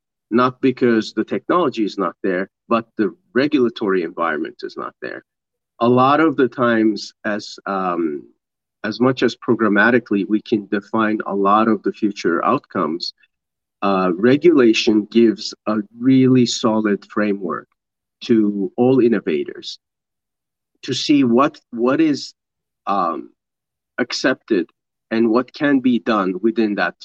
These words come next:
framework. I think that's a really good, uh,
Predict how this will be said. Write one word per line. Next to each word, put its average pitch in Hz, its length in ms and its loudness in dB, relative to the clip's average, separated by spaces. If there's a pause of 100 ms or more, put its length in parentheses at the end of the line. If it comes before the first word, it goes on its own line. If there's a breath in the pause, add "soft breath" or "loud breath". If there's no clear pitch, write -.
(140)
framework. 80 520 -8 (840)
I 147 340 4
think 113 320 2
that's 113 400 -2 (140)
a 110 100 -4
really 127 580 2
good, 110 280 -2 (240)
uh, 104 200 -2